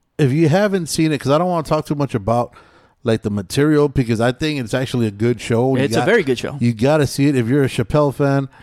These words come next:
Speaker 1: you're gonna love it. If you're not, if you have an open mind,
Speaker 2: Watch
Speaker 1: it's
Speaker 2: it.
Speaker 1: a funny fucking
Speaker 2: And then there was
Speaker 1: special.
Speaker 2: people there in the front that weren't even laughing at his jokes, if you
Speaker 1: Yeah.
Speaker 2: pay attention.
Speaker 1: Yeah,
Speaker 2: Yeah,
Speaker 1: they're,
Speaker 2: yeah.
Speaker 1: they're, they're trying to, like,
Speaker 2: Yeah, they're trying to, like, just, I don't know.
Speaker 1: they're
Speaker 2: They
Speaker 1: trying to
Speaker 2: weren't
Speaker 1: join the cancel culture. Oh.
Speaker 2: Yeah,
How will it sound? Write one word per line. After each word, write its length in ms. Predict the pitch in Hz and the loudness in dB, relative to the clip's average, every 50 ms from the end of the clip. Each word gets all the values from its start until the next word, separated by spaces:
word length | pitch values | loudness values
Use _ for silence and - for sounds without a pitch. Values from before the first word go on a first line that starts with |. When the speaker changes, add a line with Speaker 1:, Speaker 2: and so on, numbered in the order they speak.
| - - _ _ _ _ _ | -20 -20 _ _ _ _ _
Speaker 1:
you're 140 | - 110 113 | -2 -2 0
gonna 240 | 101 117 123 123 117 | 0 0 0 2 2
love 260 | 110 110 117 113 110 | 2 2 2 2 2
it. 100 | 117 110 | 2 0
If 180 | 107 113 101 92 | -2 -4 -4 -2
you're 80 | 104 95 | -2 -2
not, 480 | 101 110 120 131 135 135 131 - _ _ - | 0 0 2 2 2 0 0 -2 _ _ -12
if 280 | 147 117 110 113 104 104 | -8 -4 -2 -2 0 0
you 100 | 107 104 | 0 0
have 220 | 110 151 165 156 | 2 2 2 2
an 100 | 151 139 | 0 0
open 240 | 139 135 131 131 117 | 0 -2 -2 -4 -4
mind, 440 | 110 107 107 107 107 110 107 101 - _ _ _ _ _ _ _ _ - | -2 -2 -2 -2 -2 -4 -4 -6 -10 _ _ _ _ _ _ _ _ -6
Speaker 2:
Watch 200 | 139 147 131 127 | -2 0 0 0
Speaker 1:
it's 100 | - - | 0 0
Speaker 2:
it. 60 | 123 | -2
Speaker 1:
a 60 | 107 | -2
funny 520 | 95 - - - - 147 151 151 151 143 131 | -2 -6 -10 -2 0 2 2 2 2 0 -2
fucking 680 | - - - - 139 123 - - 120 113 107 104 101 - - - - | -4 -4 -2 0 0 0 0 -2 -4 -6 -6 -6 -10 -14 -16 -6 -4
Speaker 2:
And 140 | 143 151 | 0 2
then 100 | 202 233 233 | 2 4 4
there 120 | 247 240 | 4 4
was 140 | 208 156 151 | 4 2 2
Speaker 1:
special. 80 | - 240 | 0 0
Speaker 2:
people 240 | 277 240 233 208 | 0 0 0 2
there 160 | 180 190 190 185 | 2 4 2 2
in 80 | 170 | 0
the 60 | 147 | -2
front 460 | - - - 190 196 185 175 156 - - | -4 -4 -2 0 0 2 0 -2 -2 -2
that 140 | 139 135 127 | -2 -2 0
weren't 200 | 135 139 143 139 | 0 0 0 0
even 200 | 135 127 113 113 | 0 0 0 0
laughing 340 | 120 123 127 131 - 123 120 | -2 -2 -2 -2 -2 -4 -4
at 100 | 117 107 | -2 -4
his 100 | 107 - | -6 -6
jokes, 300 | - 131 127 120 - - | -4 -4 -4 -4 -4 -4
if 100 | 107 135 | -2 0
you 60 | 127 | 2
Speaker 1:
Yeah. 140 | 117 107 98 | 2 2 2
Speaker 2:
pay 40 | |
attention. 400 | 92 87 - 117 120 113 - 92 - | 0 -2 -4 -8 -8 -10 -10 -4 0
Speaker 1:
Yeah, 100 | 147 196 | 2 4
Speaker 2:
Yeah, 140 | - 139 120 | 4 4 4
Speaker 1:
they're, 140 | 120 143 156 | 4 2 2
Speaker 2:
yeah. 40 | 143 139 | 2 4
Speaker 1:
they're, 200 | 139 147 165 151 | 4 4 4 4
they're 180 | 135 139 147 | 2 2 2
trying 320 | 135 - 165 160 143 131 113 | 2 2 0 0 0 0 -4
to, 200 | - - - 139 | -6 -6 -4 -2
like, 240 | 127 117 110 104 120 | -2 -2 -2 -4 -4
Speaker 2:
Yeah, 220 | 143 156 151 123 120 | -2 0 0 0 0
they're 140 | 135 151 147 | -2 -2 -2
trying 260 | - 196 156 131 123 | 0 0 0 0 -2
to, 140 | 113 110 - | -4 -6 -8
like, 240 | - - 123 123 113 | -6 -4 -4 -2 -2
just, 200 | 120 127 110 107 - _ _ _ _ _ _ _ _ _ _ _ _ _ - | -2 -4 -4 -6 -10 _ _ _ _ _ _ _ _ _ _ _ _ _ -8
I 220 | - - 156 220 | -6 -2 -2 0
don't 120 | 302 370 349 | 0 0 0
know. 120 | 302 247 | 0 2
Speaker 1:
they're 120 | 180 180 214 | 2 2 2
Speaker 2:
They 100 | 359 339 | 2 2
Speaker 1:
trying 160 | 226 220 202 | 2 2 2
to 20 | 170 | 2
Speaker 2:
weren't 60 | 143 131 | 0 0
Speaker 1:
join 340 | 120 123 127 139 160 175 175 | 0 0 2 2 0 0 0
the 100 | 165 147 | -2 -2
cancel 400 | - - 170 170 175 156 180 180 | -2 -2 -2 -2 0 0 -2 -4
culture. 320 | - - 185 185 175 - 175 | -2 0 0 0 0 0 0
Oh. 100 | 190 180 | 0 0
Speaker 2:
Yeah, 200 | 160 131 107 | 0 0 -2